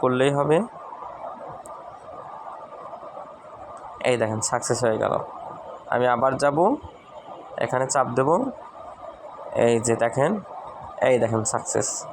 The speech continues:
কত সহজ দেখছেন, কত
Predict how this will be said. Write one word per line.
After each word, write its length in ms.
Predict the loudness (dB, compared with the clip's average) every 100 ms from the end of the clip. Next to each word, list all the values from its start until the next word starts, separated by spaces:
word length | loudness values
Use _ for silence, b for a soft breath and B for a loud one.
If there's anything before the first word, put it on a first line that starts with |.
| -14 -16 -16 -16 -4 2
কত 240 | 2 4 4 4 4
সহজ 240 | 4 2 2 2
দেখছেন, 320 | 4 2 2 -2 -8 -16 -14 -14 -14 -16 -14 -14 -14 -14 -14 0
কত 180 | 2